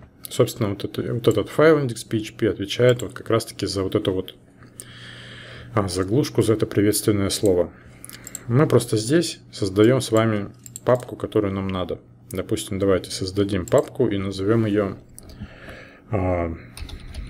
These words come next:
демо-сайт. Здесь можете писать что угодно, любую комбинацию, то есть не обязательно там точка ру, просто любое слово пишите.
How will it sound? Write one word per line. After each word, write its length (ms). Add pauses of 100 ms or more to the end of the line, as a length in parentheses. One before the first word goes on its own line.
(100)
демо-сайт. 840 (680)
Здесь 180
можете 260
писать 260
что 220
угодно, 560 (680)
любую 300
комбинацию, 680
то 100
есть 280 (100)
не 280
обязательно 540
там 200
точка 360
ру, 180
просто 440 (100)
любое 300
слово 300
пишите. 460